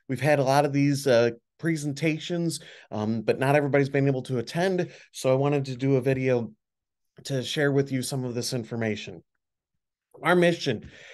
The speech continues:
at Saint John's is that we're empowered by the Holy Spirit. We promote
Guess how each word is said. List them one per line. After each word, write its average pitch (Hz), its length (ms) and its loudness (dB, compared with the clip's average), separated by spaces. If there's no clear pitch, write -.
at 131 160 0
Saint 139 240 0
John's 117 440 -2
is 104 140 -6
that 123 160 -2
we're 135 160 2
empowered 160 460 2
by 165 140 2
the 147 100 -6
Holy 151 240 -4
Spirit. 110 580 -4
We 123 60 -2
promote 139 420 2